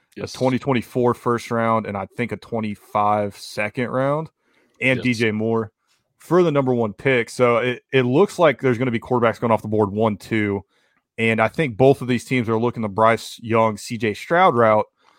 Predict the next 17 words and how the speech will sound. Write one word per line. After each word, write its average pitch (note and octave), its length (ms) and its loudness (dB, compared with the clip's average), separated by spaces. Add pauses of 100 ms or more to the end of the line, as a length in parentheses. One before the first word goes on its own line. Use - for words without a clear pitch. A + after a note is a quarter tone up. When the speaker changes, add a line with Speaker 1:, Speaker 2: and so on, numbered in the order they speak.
(160)
Speaker 2:
The B2 80 -4
question D#3 420 4
is, B2 180 0
who's D3 300 -4
gonna B2+ 180 -2
be A#2 180 -4
number A2 240 -2
one G#2+ 560 -2
and G2+ 400 -6
Speaker 1:
Will F#2+ 160 -6
Levis. F#2 260 -4
Speaker 2:
who's G2+ 100 -6
gonna G#2 180 -6
be G2 360 -10 (240)
second G2+ 360 -12
fiddle? F2+ 280 -10
Speaker 1:
<laughs> - 60 -20